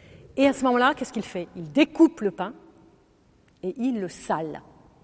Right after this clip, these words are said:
Il met du sel. On ne mange pas le pain sans sel. Pourquoi ? Parce que les bêtes au temple étaient salées. Pourquoi ?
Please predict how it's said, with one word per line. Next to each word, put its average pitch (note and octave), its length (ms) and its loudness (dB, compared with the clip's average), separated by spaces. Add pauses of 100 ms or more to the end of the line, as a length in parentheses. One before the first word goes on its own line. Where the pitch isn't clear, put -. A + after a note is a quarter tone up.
(1200)
Il F3+ 60 -8
met A#3 120 0
du F#3+ 100 -6
sel. - 220 -12 (540)
On F#3 100 -8
ne G#3 100 -4
mange C4 280 -2
pas F#3+ 380 -6
le F#3+ 100 -6
pain E3+ 260 -6 (840)
sans B3 280 -4 (100)
sel. - 280 -14 (840)
Pourquoi ? - 380 -10 (1120)
Parce F#3+ 180 -8
que A#3 100 0
les G#3 140 4
bêtes C4 480 4 (440)
au F#3+ 80 -10
temple - 440 0 (320)
étaient C4 320 -4 (160)
salées. G3+ 380 4 (560)
Pourquoi ? B3 380 -2